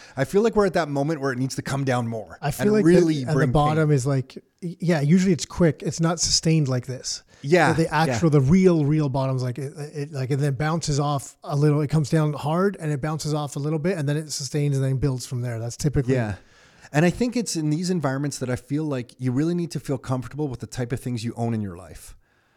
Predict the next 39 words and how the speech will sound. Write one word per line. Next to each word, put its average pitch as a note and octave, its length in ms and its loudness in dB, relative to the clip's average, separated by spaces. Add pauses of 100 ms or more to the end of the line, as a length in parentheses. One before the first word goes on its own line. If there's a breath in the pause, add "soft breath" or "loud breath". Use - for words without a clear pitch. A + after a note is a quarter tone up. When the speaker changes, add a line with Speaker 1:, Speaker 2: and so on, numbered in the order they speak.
(300)
Speaker 1:
Like, A2+ 300 -6
single F#3 400 -4
family D#3 400 -4
home C3+ 500 -2
income B2+ 320 -4
properties, C#3+ 760 -6
I B2+ 40 -6
still E3 200 -4
feel D#3 340 -2 (180)
really C3+ 220 -2
good F3 140 -4
about, F#2 240 -10 (160)
Speaker 2:
Mm-hmm. B2 160 -4 (100)
Speaker 1:
especially C#3+ 480 -4
in C#3+ 80 -2
Ontario. C#3 420 -4
I G2 40 -6
know A2+ 120 -2
kinda C#3+ 240 -4
what C#3+ 180 -4
the, C3+ 220 -8
I A2+ 120 -6
kinda C3+ 260 -4
expect, - 540 -8 (280 soft breath)
have C3 120 -4
my C#3 120 0
expectations C3 760 -4
with A2+ 160 -2
our A2+ 100 -2
own B2 140 -2
historical B2 440 -6
research A#2 380 -8
on A2+ 160 -6
what A2+ 180 -4
income A#2 380 -4
levels A#2 300 -6
should A2 260 -8
be G#2+ 220 -8
on, G#2+ 120 -10